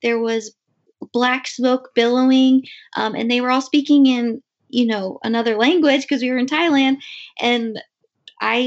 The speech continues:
had no idea about it. So now we have our plan of attack, um, and thankfully they got the fire out, but now we have, we figure out where are exit points, where <laughs> are the,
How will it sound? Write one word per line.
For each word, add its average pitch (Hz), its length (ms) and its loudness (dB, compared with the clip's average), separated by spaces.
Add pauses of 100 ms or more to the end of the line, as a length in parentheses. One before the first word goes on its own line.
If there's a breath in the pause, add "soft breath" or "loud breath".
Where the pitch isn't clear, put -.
had 247 160 -4
no 220 280 -6
idea 214 340 -8
about 196 280 -8
it. - 160 -12
So 233 160 -4
now 226 340 0
we 233 140 -2
have 214 340 -4
our 208 360 -6 (320)
plan 240 260 0
of 226 80 -4
attack, 226 460 -4 (220)
um, 208 400 -10
and 240 140 0
thankfully 277 400 2
they 240 120 0
got 240 200 -4
the 226 80 -10
fire 220 340 -2
out, 196 220 -6
but - 120 -14
now 220 220 -4
we 226 140 -2
have, 202 260 -6 (160)
we 214 80 -8
figure 233 340 0
out 202 200 0 (240 soft breath)
where 240 300 4
are - 40 -2
exit - 420 -4
points, 262 520 0 (260 soft breath)
where 262 260 0
<laughs> - 20 0
are 330 280 2
the, 262 440 2